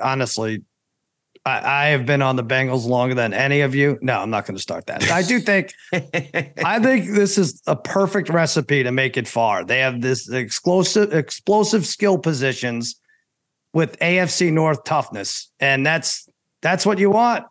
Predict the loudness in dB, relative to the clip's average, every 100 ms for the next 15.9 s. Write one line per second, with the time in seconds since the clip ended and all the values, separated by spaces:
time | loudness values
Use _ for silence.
0 | -10 -4 0 2 2 4 2 0 -2 -6
1 | -10 -6 2 4 6 6 6 4 2 2
2 | 2 2 0 0 2 2 4 2 2 2
3 | 2 2 2 2 2 2 0 -2 -8 -4
4 | 0 0 2 2 2 2 2 -4 -12 -6
5 | -4 -2 -2 0 2 0 0 -2 -4 -6
6 | -2 0 0 0 0 0 2 2 0 -6
7 | -6 -6 -6 -2 0 0 -2 -6 -16 _
8 | -6 -2 0 0 0 0 0 -2 -2 -2
9 | -2 -6 -8 -8 -10 -4 -2 -2 -4 _
10 | -12 -6 -6 -2 0 0 -4 -4 -4 -4
11 | -4 -6 -4 -4 -4 -6 -12 _ _ -2
12 | 0 0 0 0 -4 -8 -8 -8 -4 -2
13 | 0 0 2 2 4 4 4 4 2 2
14 | 0 -2 -2 -2 -2 -2 -4 -2 -2 0
15 | 0 0 0 0 -2 0 0 2 2